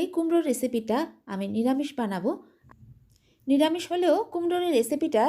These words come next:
যে কোনো আমিষ রান্নার সঙ্গে পাল্লা দিতে পারে। রেসিপিটা অবশ্যই পুরো দেখবেন, আর রেসিপিটা ভালো লাগলে একটা লাইক আর শেয়ার করার অনুরোধ রইল। আজকে বানাচ্ছি নিরামিষ আলু কুমড়োর তরকারি।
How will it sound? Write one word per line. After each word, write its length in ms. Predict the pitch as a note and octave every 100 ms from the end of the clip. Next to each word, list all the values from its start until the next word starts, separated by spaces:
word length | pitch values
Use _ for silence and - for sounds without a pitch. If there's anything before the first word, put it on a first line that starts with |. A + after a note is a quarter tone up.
| F4+
যে 80 | B3+
কোনো 220 | B3 C#4+ G4+ G#4+ B3+
আমিষ 200 | A3+ C4 B3+
রান্নার 300 | G3+ F#3 F#3+
সঙ্গে 220 | F#3 F#3+ G4+ -
পাল্লা 280 | A#3 F#3 F3+
দিতে 160 | E3 D#3+
পারে। 240 | - - - - - - _ _ _ _ _ _ _ _
রেসিপিটা 400 | C#4 C#4+ D#4+ D4 C#4
অবশ্যই 320 | A3 A3 D4 C#4+
পুরো 160 | C#4+
দেখবেন, 380 | C#4 D4 C4 F4+ A#4+ _ _ G#3+
আর 80 | G3
রেসিপিটা 380 | G3 G#3 F#3+ G#3
ভালো 160 | A3 B3+ C#4+
লাগলে 220 | D4+ E4+ B4 -
একটা 160 | - G3+ F#3
লাইক 220 | G3+ A#3+
আর 100 | G3 -
শেয়ার 180 | F3+ E3+
করার 220 | G3+ A#3+ E4 G#4
অনুরোধ 280 | B3 B3+ C4+
রইল। 220 | C#4 C#4 F#4+ - - - - _ _ _ _ _ _ _ -
আজকে 240 | A#3 A3
বানাচ্ছি 460 | A#3+ A#3+ C4 C4+ F4 A4+ E4+
নিরামিষ 400 | D4+ E4 F#4+ G#4+ - B3
আলু 180 | A3 A3+ A3
কুমড়োর 320 | F3+ F3 G#4+ - _ G#3+
তরকারি। 420 | E3 - -